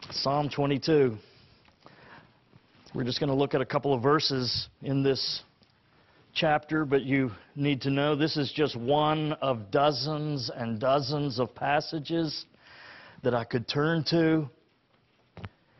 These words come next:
The Bible, Old and New Testament, it is full of bold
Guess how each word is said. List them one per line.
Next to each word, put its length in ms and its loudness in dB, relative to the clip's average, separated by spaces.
The 120 2
Bible, 720 4
Old 380 2
and 160 -2
New 160 2
Testament, 800 0
it 200 -6
is 340 -4
full 480 2
of 300 2
bold 800 4